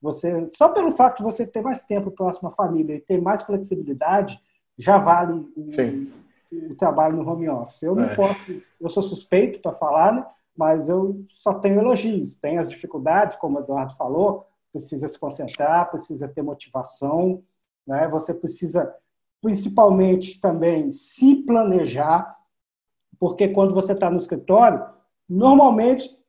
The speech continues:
Speaker 1: tem alguém te cutucando ali pra você fazer alguma coisa, né? Você vai que meio,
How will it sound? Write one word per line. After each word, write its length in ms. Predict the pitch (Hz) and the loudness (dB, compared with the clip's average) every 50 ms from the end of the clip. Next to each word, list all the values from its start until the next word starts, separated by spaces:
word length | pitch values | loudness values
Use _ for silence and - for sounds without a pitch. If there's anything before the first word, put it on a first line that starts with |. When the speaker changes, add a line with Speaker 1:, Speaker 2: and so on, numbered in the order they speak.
| _ _ _ _ _ _ - _ | _ _ _ _ _ _ -6 _
Speaker 1:
tem 160 | - 254 262 277 | 4 6 8 8
alguém 320 | 294 262 196 190 240 269 | 8 6 6 6 4 4
te 100 | 277 - - | 2 2 -2
cutucando 540 | - 277 277 294 277 - - 226 240 247 247 | -4 -2 0 0 0 2 2 2 4 4 2
ali 140 | 185 208 208 | 0 0 -2
pra 80 | 196 | -2
você 100 | - 214 | -4 -2
fazer 220 | 190 - 220 190 202 | 2 2 4 4 4
alguma 280 | 208 202 208 208 220 | 2 2 2 0 -2
coisa, 420 | 220 - 175 151 135 120 - - _ _ _ _ | -2 -2 -4 -4 -4 -6 -8 -12 _ _ _ _
né? 220 | 131 135 151 180 180 | -6 -2 -2 0 0
Você 520 | - 170 170 170 - 185 190 185 165 185 - - _ _ _ _ _ | 0 -2 -4 -2 0 0 2 2 0 -2 -8 -16 _ _ _ _ _
vai 220 | 151 151 170 185 | 0 2 2 2
que 120 | 185 208 | 0 -2
meio, 680 | 196 175 185 190 196 196 196 202 202 202 196 185 180 165 | -2 0 2 4 4 4 4 2 2 0 -2 -4 -6 -8